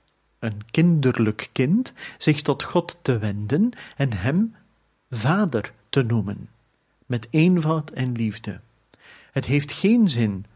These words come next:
zo zegt de paus, om ijdele woorden maar te herhalen. Jezus leert ons het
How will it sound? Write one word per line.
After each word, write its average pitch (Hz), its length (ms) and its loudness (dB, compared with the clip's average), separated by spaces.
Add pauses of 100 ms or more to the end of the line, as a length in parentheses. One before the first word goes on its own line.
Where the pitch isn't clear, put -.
(140)
zo - 180 -6
zegt 110 280 -6
de 110 80 -8
paus, - 420 -4 (260)
om 139 200 -4 (100)
ijdele 165 560 2
woorden 147 560 0
maar 135 360 -2
te - 80 -4
herhalen. 98 680 -6 (540)
Jezus 180 540 2
leert 165 400 0
ons 160 160 0
het 117 180 -6